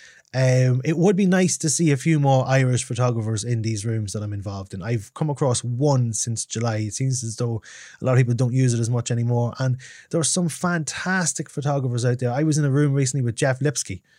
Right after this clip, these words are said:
and I was just like, "Oh my good God, I'm on stage with Jeff Lipsky. This dude is a legend." Like, and he'd be there on, he's just having the crack with you. Like, from, if you look at his profile photo, you're like,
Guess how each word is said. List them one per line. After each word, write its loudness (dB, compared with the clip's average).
and 0
I 2
was 2
just 0
like, -2
"Oh 0
my -4
good -6
God, 2
I'm 2
on 2
stage -2
with -6
Jeff 0
Lipsky. -4
This -4
dude 0
is -4
a -6
legend." -2
Like, 0
and -4
he'd -2
be -2
there 2
on, 2
he's -2
just -2
having 0
the 0
crack -4
with 0
you. -4
Like, -6
from, -6
if 2
you 2
look 0
at 4
his 0
profile 2
photo, 0
you're 0
like, 0